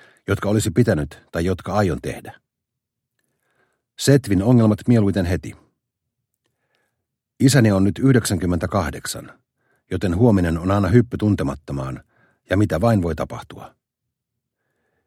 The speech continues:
Meidän kummankaan ei ole järkevää jättää asioita sanomatta.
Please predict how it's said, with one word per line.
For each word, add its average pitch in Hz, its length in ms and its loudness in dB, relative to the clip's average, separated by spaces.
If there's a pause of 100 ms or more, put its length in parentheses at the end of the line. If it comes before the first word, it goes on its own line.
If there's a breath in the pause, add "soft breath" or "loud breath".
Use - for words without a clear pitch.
(100)
Meidän 101 240 2
kummankaan 92 520 6
ei 90 80 0
ole 90 100 0
järkevää 92 500 0
jättää 78 300 -4
asioita 82 400 -6
sanomatta. - 580 -10